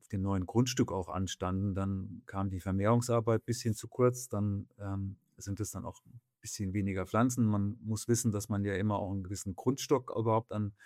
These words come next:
Mutterpflanzen haben muss, damit man überhaupt gescheit vermehren kann, weil wenn eine Pflanze, wenn ich dann nur vier, fünf Stecklinge machen kann, dann kommt man nicht so ganz weit. Also man braucht immer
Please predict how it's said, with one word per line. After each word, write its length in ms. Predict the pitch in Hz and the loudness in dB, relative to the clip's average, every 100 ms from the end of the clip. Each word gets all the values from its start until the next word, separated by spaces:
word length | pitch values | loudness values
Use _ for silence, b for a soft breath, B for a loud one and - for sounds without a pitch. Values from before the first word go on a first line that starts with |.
| B B - | B B 2
Mutterpflanzen 800 | 120 131 123 120 117 - 110 101 | 6 8 6 4 2 2 0 2
haben 220 | 107 107 | 2 2
muss, 240 | 104 107 | 0 -2
damit 280 | - 104 104 | -2 -2 -2
man 120 | 101 98 | -2 -2
überhaupt 320 | 92 117 - _ _ _ _ _ | 0 -2 -4 _ _ _ _ _
gescheit 380 | 113 - 101 90 | -4 2 2 2
vermehren 520 | 92 98 123 104 95 | -2 2 4 4 0
kann, 340 | 87 101 113 | -2 -2 -2
weil 240 | 98 95 92 B B B B B - | -2 -4 -6 B B B B B -6
wenn 120 | 98 | -2
eine 80 | 95 | -2
Pflanze, 500 | - 101 - 98 95 | 0 -2 0 -2 -2
wenn 100 | 92 | -4
ich 100 | 95 | -4
dann 160 | - 98 | -4 -2
nur 220 | 95 95 - - - _ _ | -2 -4 -8 -20 -20 _ _
vier, 220 | - 107 | -8 -6
fünf 180 | 90 98 | -4 -6
Stecklinge 420 | - 107 113 107 | -2 -2 0 2
machen 300 | 107 110 104 | 2 2 2
kann, 240 | 107 110 107 | 0 2 2
dann 400 | 104 101 98 95 | 2 2 0 -2
kommt 240 | 117 113 | -2 -2
man 100 | 104 | 0
nicht 140 | 98 - | -2 -2
so 80 | |
ganz 320 | 90 92 87 - | -4 -4 -4 0
weit. 240 | 98 107 | 2 4
Also 140 | 95 | 2
man 180 | 98 95 | 0 0
braucht 280 | - 104 104 | 0 0 0
immer 300 | 104 101 98 | -2 -2 -2